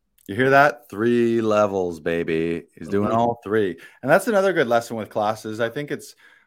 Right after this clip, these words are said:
Speaker 1: with, with a lot of things, it's, um,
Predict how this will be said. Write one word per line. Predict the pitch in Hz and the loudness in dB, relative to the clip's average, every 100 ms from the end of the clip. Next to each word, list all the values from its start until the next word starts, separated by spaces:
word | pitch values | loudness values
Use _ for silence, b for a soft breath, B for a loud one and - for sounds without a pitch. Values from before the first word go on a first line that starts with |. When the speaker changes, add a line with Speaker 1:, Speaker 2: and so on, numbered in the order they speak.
| - | -10
Speaker 1:
with, | 135 | -10
with | - 135 | -8 -6
a | 131 | -2
lot | 131 160 | 0 0
of | 127 | -2
things, | - 110 107 107 - - | -6 -4 -4 -8 -10 -6
it's, | 110 110 - | -6 -6 -6
um, | 110 101 98 95 95 | -2 0 0 -4 -12